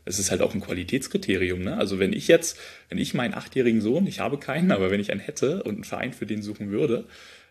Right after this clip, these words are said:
ähm, dann wäre das natürlich, natürlich gehe ich auf den Platz und schaue, wie gehen die Trainer mit den Kindern um. Aber es ist auch sehr, sehr wichtig, gibt's da was Formales? Gibt's da eine Person, an die ich mich wenden kann, wenn's nicht funktioniert?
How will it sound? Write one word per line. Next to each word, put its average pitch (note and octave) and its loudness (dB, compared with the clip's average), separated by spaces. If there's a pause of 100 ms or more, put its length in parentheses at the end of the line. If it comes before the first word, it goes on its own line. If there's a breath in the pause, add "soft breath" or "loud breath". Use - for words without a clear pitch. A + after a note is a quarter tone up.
ähm, F#2+ 4
dann F2 -2
wäre F2+ -2
das F2 -2
natürlich, - 0
natürlich - -6
gehe A2 -2
ich G#2 -6
auf - -2
den F#2+ -8
Platz B2+ 2
und G2+ -2
schaue, A2 -2
wie G#2 -4
gehen A2 2
die G2+ 0
Trainer A2 2
mit G2+ -4
den F#2+ -4
Kindern G2 -6
um. E3+ 8
Aber F#2+ 4
es - 0
ist - -4
auch - -2
sehr, G2 2
sehr G#2 0
wichtig, C#3 -6 (300 loud breath)
gibt's - -10
da F#2 2
was F#2 -4
Formales? F#2 0
Gibt's - -8
da - -8
eine G#2 -4
Person, G#2+ 2
an G2 -2
die G2+ 0
ich G2 -4
mich G2 -4
wenden A2+ 0
kann, G#2 -6
wenn's F#2+ -6
nicht G#2+ -6
funktioniert? G#2 -6